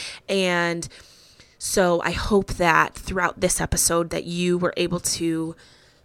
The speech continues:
connect to any parts of my story, or you know someone whose story is similar to mine. And I encourage you to reach out to them and just give them your support.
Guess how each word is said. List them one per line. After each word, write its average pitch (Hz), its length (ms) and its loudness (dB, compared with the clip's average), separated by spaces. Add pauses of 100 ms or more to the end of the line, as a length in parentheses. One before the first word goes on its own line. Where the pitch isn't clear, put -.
(120)
connect - 380 -2
to - 180 2
any 202 220 2
parts 180 300 0
of 185 80 -6
my 170 80 -2
story, 165 560 0
or 185 320 4
you 196 320 2
know 208 240 4
someone 165 480 4
whose 175 420 4
story 175 360 2
is 170 60 0
similar 180 320 2
to - 160 -4
mine. - 280 -4 (320)
And 196 80 0
I 190 80 4
encourage 208 460 0
you 214 40 0
to 196 120 6
reach 180 220 -2
out 160 180 6
to - 100 -4
them 220 280 4 (320)
and 185 120 -2
just 175 240 -2
give 170 240 4
them 165 160 0
your 156 100 -2
support. - 540 -2